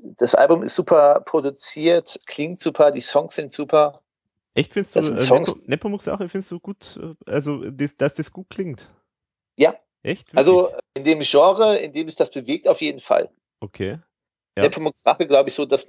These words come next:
Speaker 1: das Nonplusultra für mich.
Speaker 2: Ah, okay. Weil ich, ich find nämlich immer, dass, dass es irgendwie zu schwammig irgendwie klingt. Also zumindest die C D, ich mein, die Platte an sich ist, ist, äh, klingt besser. Also es klingt, ist wahrscheinlich,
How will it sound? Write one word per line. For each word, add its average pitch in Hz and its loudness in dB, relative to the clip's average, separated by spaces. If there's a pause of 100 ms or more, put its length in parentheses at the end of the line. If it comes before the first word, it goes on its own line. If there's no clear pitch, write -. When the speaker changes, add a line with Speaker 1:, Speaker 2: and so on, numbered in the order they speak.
(120)
Speaker 1:
das - -4
Nonplusultra 123 0
für - 0
mich. 101 -2 (480)
Speaker 2:
Ah, 151 2
okay. 107 -6 (880)
Weil 120 4
ich, - -4
ich 156 -4
find 160 -2
nämlich 143 2
immer, 135 0
dass, 131 2
dass 123 2
es 127 -2
irgendwie 135 -4
zu 147 -2
schwammig 127 0
irgendwie 87 -4
klingt. 90 -6
Also 107 2 (360)
zumindest 131 2
die 113 0
C - -2
D, 104 4
ich 151 0
mein, 127 4
die 123 -2 (160)
Platte 117 4
an 120 0
sich 139 0
ist, - -2
ist, - -6
äh, - -2
klingt - -2
besser. 180 4 (340)
Also 113 2
es - -2
klingt, - -2
ist - -6
wahrscheinlich, 113 4